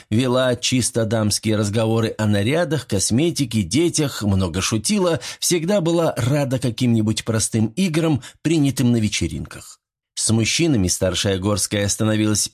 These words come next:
чуть стеснительной, мягкой, немного рассеянной. Всегда слушала их рассуждения с таким чисто женским, чуть ли не восторженным интересом.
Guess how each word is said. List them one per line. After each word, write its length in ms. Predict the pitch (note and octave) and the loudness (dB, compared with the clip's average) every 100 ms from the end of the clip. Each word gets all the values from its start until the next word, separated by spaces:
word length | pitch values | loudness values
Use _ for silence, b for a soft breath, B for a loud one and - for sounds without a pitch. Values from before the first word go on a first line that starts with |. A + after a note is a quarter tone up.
| - | -6
чуть 300 | - G#2+ - | -2 -2 -4
стеснительной, 920 | - - G2+ - A2+ F#3 F3+ F#3 F3 B - | -6 -4 -2 0 0 0 0 0 -2 B 0
мягкой, 500 | A#2 A#2 B2+ - F3 | 2 2 -2 0 2
немного 400 | C#3+ C3+ C#3 E3 | 2 2 0 -2
рассеянной. 680 | F3 - G3 G2+ E2 C#2 _ _ B B | -2 -2 0 0 -2 -8 _ _ B B
Всегда 520 | - - C#3+ C#3 G#3+ | -4 -2 -2 -2 -2
слушала 460 | G3+ F#3 F#3 E3 D#3 | -2 -2 0 0 2
их 180 | C#3+ | 0
рассуждения 800 | D3+ C#3+ C#3+ A#2 G#2 C#3+ C3+ B2 | 0 0 0 0 0 2 2 2
с 140 | A#2 - | 0 -2
таким 640 | B2 - - D#3 A2 F#2 | -4 -4 -2 2 2 0
чисто 480 | - C3 - A2 G2+ | 0 0 0 0 0
женским, 520 | G2+ C#3+ A#2+ - A#2 | 0 0 0 0 0
чуть 280 | A2 A#2 G2 | 0 -4 0
ли 260 | A2 A#2+ A2+ | 2 2 2
не 140 | A#2+ | 0
восторженным 720 | A2 A2 - A2 F#2 G2+ G2 | 2 0 -2 -2 0 0 2
интересом. 640 | F#2 - D2 C#2 - C2+ | 0 -2 -4 -4 -6 -6